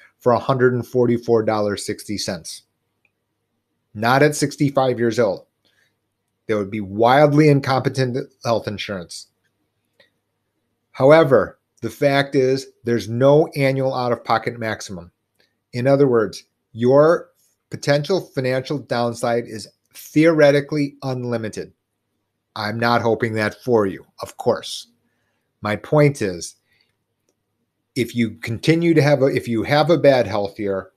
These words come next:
and you sit only with Part B and Part A, then you can have twenty percent times a trillion dollars, right, is still twenty billion dollars. That's my point.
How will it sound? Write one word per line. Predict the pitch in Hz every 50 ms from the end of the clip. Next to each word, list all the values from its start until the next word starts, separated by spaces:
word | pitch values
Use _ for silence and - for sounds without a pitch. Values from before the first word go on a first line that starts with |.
| _ _ -
and | 107 104 101
you | 104 98
sit | - - - - - 151 175 185 185 - _ -
only | 143 143 147 147 147 139
with | 135 131 131 -
Part | - - 131 127 123 - - -
B | 120 110 90 80 - _ _ _ _ _ -
and | 107 104 104 -
Part | - 120 113 110 113
A, | 107 98 87 - _ _ _ _ _ _ _ _ _ _ _ _ _ _ _ _ _ _ _ -
then | 98 98 117 120 131 143 151 147
you | 147 147 139 139
can | - - - 147 143 151 151 151 151
have | 135 120 131 123 123 123 117 117 - _ _ _ -
twenty | - - 151 160 170 180 185
percent | 175 180 - 170 156 - - 180 165 160 156 147 - _ _ _ _ _ _ _ _ _ _ _ _ _ _ _ _ _ _ _ _ _ -
times | - 135 139 139 131 131 123 - - -
a | 131
trillion | - - - 170 160 156 147 147 139 131 123
dollars, | 143 143 143 131 120 113 110 107 104 - - - _ _ _ _ _ _ _ _ _ _ _ _ _ _
right, | 113 113 117 120 117 127
is | 135 - -
still | - - 170 160 143 139 131
twenty | - - - 139 135 135 131
billion | 120 123 123 120 120 113 110
dollars. | 110 107 101 92 85 - - - - - _ _ _ _ _ _ _ _ _ _ _ _ _ _ _ _ _ _ _ _ _ _ _ _ _ _ _ -
That's | 123 120 117 117 - 120
my | 107 101
point. | 98 - - 95 147 147 - -